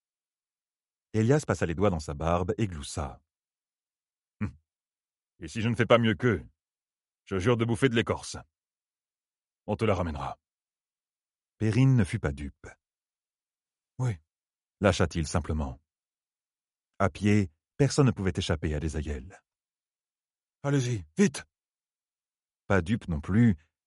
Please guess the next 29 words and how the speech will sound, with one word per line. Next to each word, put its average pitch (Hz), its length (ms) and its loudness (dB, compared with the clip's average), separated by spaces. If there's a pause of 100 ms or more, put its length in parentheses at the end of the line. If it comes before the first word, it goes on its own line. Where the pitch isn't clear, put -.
Elias 131 340 4
pensait 113 220 0
retrouver 104 280 0
le 104 100 4
cadavre 82 380 2
de 76 80 -4
Fail. 69 460 -10 (560)
Mais 110 60 0
elle 131 200 6
devait 98 440 2
être - 180 -8
vivante. 73 460 -12 (640)
Prisonnière, 92 560 0
certes. 80 380 -2 (920)
Ce - 100 -16
qui 92 120 -6
valait 76 220 0
mieux 85 140 0
que... 67 400 -6 (1300)
Les 104 120 4
deux 113 240 2
hommes 156 120 6
ne 131 80 2
pouvaient 104 180 -2
pas 139 120 0
communiquer 101 380 -2
par 92 140 -4
la 82 80 -2
pensée, 78 560 -8